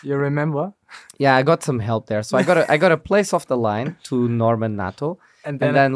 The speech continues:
Speaker 2: lap one, you helped me a bit. You went off with Buemi, so there was two more places. So already after lap one, I was, like, P nine or P eight. I said, "Okay, perfect. This, I'm already, I'm already in my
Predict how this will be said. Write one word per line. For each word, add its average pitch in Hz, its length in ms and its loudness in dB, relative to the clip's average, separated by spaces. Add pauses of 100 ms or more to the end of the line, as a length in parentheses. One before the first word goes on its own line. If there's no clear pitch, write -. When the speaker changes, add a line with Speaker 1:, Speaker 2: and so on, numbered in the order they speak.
Speaker 2:
lap 165 200 -2
one, 139 360 2 (240)
you 123 720 2
helped 120 280 0
me 120 120 -2
a 107 60 -2
bit. 101 220 -4 (420)
You 120 160 2
went 120 240 0
off 120 240 0
with 107 220 -4
Buemi, 107 340 -4
so 110 160 -4
there 113 140 -2
was 113 160 -4
two 160 120 -4
more 131 160 -2
places. 113 300 -6
So - 80 -2
already 180 300 4
after 170 180 0
lap 135 180 2
one, 147 140 2
I 127 100 2
was, 98 60 -4
like, 98 220 -4
P 151 120 -8
nine 110 280 -2
or 101 40 -2
P 104 220 -8
eight. - 240 -8
I - 300 -20
said, - 120 -6
"Okay, - 200 -8
perfect. 123 400 -8
This, 151 220 -4
I'm 127 300 -8
already, 165 400 4
I'm 151 200 4
already 160 320 4
in 143 80 4
my 127 340 2